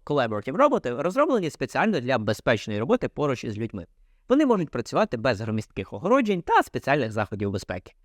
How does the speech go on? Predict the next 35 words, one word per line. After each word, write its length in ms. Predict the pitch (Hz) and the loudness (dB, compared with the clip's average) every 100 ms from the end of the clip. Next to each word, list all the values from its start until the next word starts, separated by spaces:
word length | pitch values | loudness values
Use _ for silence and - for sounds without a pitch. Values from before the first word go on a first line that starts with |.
| _ | _
Роборука 460 | 139 143 156 - 440 | -2 0 0 4 2
складається 460 | - 208 240 233 | 2 2 2 2
з 60 | 190 | -2
кількох 280 | 220 190 185 | -2 -4 -4
суглобів, 480 | - 151 131 95 85 - | -6 -2 -2 -2 -8 -10
джойнтів 500 | 131 156 107 95 92 | 0 0 0 -4 -8
і 160 | - 262 | -2 0
кінцевого 520 | - 123 151 156 135 | 0 -2 0 2 0
ефектора, 480 | 123 110 98 101 98 | 0 -2 -4 -6 -6
наприклад, 440 | 107 - 220 180 | -2 -2 0 0
грибера, 440 | 120 131 117 98 - _ _ _ | 0 -4 -2 -4 -8 _ _ _
або 320 | - 139 269 277 - | -4 2 4 2 2
іншого 360 | 196 214 175 | 0 0 -2
інструменту. 580 | 160 - 151 117 92 - | -2 -4 -4 -4 -6 -12
Ну, 240 | 233 415 370 | -4 0 0
туди 220 | 226 226 | 2 2
можна 220 | 202 165 | 2 0
прикрутити 480 | 147 143 147 190 156 | -2 -4 -2 0 0
багато 380 | 120 123 113 110 | -2 -2 -4 -4
чого. 320 | - 92 - - _ _ _ | -10 -10 -14 -20 _ _ _
А 160 | - 127 | 0 2
вони 260 | 127 277 294 | 2 2 4
здатні 300 | 202 247 190 | 4 2 0
виконувати 440 | 151 185 226 170 | 0 0 2 0
дуже 220 | 151 151 | 0 -2
точну 380 | 127 143 - 160 | -2 -4 -4 -4
роботу, 440 | 170 120 95 - - | -2 -2 -4 -10 -8
починаючи 580 | 131 135 147 117 110 123 | -6 -2 0 0 -2 -2
від 120 | 113 | -2
лабораторних 600 | 113 123 113 101 98 - | -2 -2 -2 -6 -6 -6
тестів 380 | - 269 226 185 | -4 -2 -2 -2
і 140 | 285 285 | -2 0
закінчуючи 540 | 143 160 190 135 120 | 0 -2 -2 -2 -6
складанням 580 | 113 - 107 104 127 113 | -6 -4 -2 -2 -4 -4
деталей. 400 | 113 104 87 - | -4 -4 -4 -6